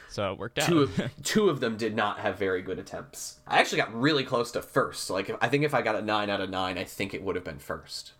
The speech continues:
Speaker 2: But,
Speaker 1: Hmm.
Speaker 2: but anyway, so th-, this brings me to my point, though, is that if you just have people bring up cubes to, like, a drop-off area without submitting numbers first,
Speaker 1: Mm-hmm.
Speaker 2: um, people can kind of just change whatever number they want based on, like, how many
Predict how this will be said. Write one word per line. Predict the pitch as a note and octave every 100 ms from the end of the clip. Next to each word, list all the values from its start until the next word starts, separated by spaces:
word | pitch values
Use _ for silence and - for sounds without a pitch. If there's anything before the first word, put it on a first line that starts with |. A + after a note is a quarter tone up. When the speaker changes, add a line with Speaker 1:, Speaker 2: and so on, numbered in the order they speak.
| _
Speaker 2:
But, | - D2
Speaker 1:
Hmm. | A#2 - - - - -
Speaker 2:
but | D#3
anyway, | F3+ B2+
so | A#2+ D3 C3 -
th-, | D3+ D3+ -
this | G3
brings | - A#3 A#3
me | G3
to | C3+ -
my | A#2 A2
point, | - D3 C#3+
though, | C#3+ F#2+
is | G2+
that | - G#2+ G2 -
if | - C3
you | F3+
just | B3
have | C4+ -
people | F3+ F3 C#3
bring | A2 G2+ A2+ C3
up | A#2 -
cubes | - G#2+ A2+ F3 F#3+
to, | C#3+
like, | G2+ G2+ G2
a | G2+
drop-off | F#2+ G#2+ A#2 A2+ F#2 F#2
area | F#2 F2+
without | F2+ G#2+ -
submitting | - G#2+ G2+ G#2 G#2+
numbers | F2 F#2 A2+ C#3
first, | - E3+ A3+ - - - _ _ _ -
Speaker 1:
Mm-hmm. | B2 A#2+ B2 B2+
Speaker 2:
um, | B2 G#2 F#2
people | - A3 C#4
can | C4+ G3
kind | D#3+ D#3+
of | D3
just | C#3+
change | - - B2+ D3 D3+
whatever | C3+ C3 A#2+
number | A#2 B2
they | C#3+
want | D3+ E3+ C#3+
based | B2 C#3 D3
on, | B2+
like, | A2+ G#2
how | - A#2+
many | A#2+ A#2 G#2+